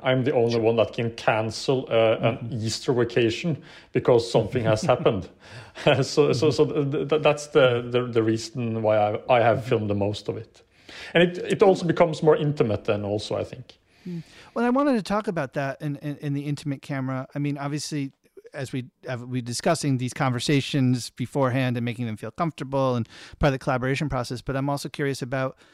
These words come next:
Speaker 2: the approach to camera here. Um, you know,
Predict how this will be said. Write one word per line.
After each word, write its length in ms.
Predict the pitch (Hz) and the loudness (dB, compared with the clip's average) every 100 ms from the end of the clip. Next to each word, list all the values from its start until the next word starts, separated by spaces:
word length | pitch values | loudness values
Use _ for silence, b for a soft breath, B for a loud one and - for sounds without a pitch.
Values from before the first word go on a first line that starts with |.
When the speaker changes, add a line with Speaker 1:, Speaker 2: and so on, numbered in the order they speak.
| b b | b b
Speaker 2:
the 200 | 139 143 | -4 -2
approach 420 | 143 175 202 - | 2 2 2 0
to 160 | - 147 | -4 -4
camera 420 | - 143 120 117 | -2 -2 -2 -4
here. 480 | 107 120 107 98 98 - | -6 -6 -4 -6 -8 -6
Um, 380 | 120 117 113 - _ _ _ | -4 -4 -6 -8 _ _ _
you 120 | 151 | -8
know, 160 | 117 | -8